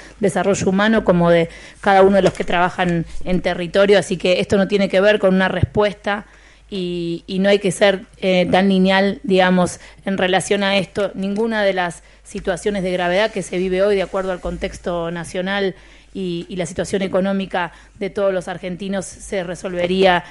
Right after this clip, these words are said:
linealmente, eh, de esta manera con, con, con este proyecto. Es simplemente un proyecto que Carlos Sánchez venía trabajando hace mucho tiempo y tiene que ver por ahí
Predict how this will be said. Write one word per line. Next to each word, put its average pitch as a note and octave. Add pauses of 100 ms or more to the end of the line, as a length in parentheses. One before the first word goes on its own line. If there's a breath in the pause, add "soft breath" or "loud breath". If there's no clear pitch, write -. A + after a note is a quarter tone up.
(120 loud breath)
linealmente, F#3 (220 loud breath)
eh, F3
de F#3
esta F3+
manera F#3+
con, E3+ (260 soft breath)
con, F3
con F3
este F#3
proyecto. A3+
Es G#3+
simplemente G#3+
un G3+
proyecto G#3+
que F#3+
Carlos G3
Sánchez G#3
venía F#3
trabajando G3+
hace F#3
mucho G#3
tiempo A3 (260 loud breath)
y G3+
tiene G#3
que G3
ver G3+
por G3
ahí G#3